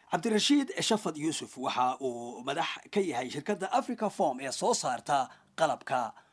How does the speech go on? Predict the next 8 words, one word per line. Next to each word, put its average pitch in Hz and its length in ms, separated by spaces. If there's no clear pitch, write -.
kala 131 220
duwan 131 440
ee 170 280
ay 147 120
ka 220 120
midka 165 240
yihiin 131 520
joodariyaasha 127 760